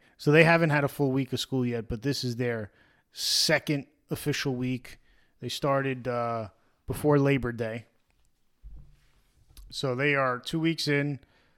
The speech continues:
I don't know about your kids, but my kids are ecstatic with their teachers. My youngest, she was crying when she heard who, who her teacher was because all the chatter about this particular teacher.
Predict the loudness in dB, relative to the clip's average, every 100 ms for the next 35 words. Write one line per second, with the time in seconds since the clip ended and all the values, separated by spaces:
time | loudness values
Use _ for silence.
0 | _ _ _ _ -10 -4 -2 -2 -2 -2
1 | -4 -6 -8 -6 -6 -6 -6 -6 -8 -8
2 | -8 -6 -8 -12 -14 -12 -12 -12 -12 -10
3 | -8 -10 -12 _ _ -4 2 6 6 6
4 | 2 -2 -8 _ _ _ _ _ _ -16
5 | -10 -8 -6 -2 0 -2 -4 -4 -4 -2
6 | -4 -6 -6 -8 -8 -6 -6 -6 -8 -8
7 | -6 -4 -6 -8 -10 -8 -6 -8 -10 -8
8 | -8 -8 -8 -10 -10 -12 -14 -16 -16 -12
9 | -12 -8 -10 -10 -10 -10 -10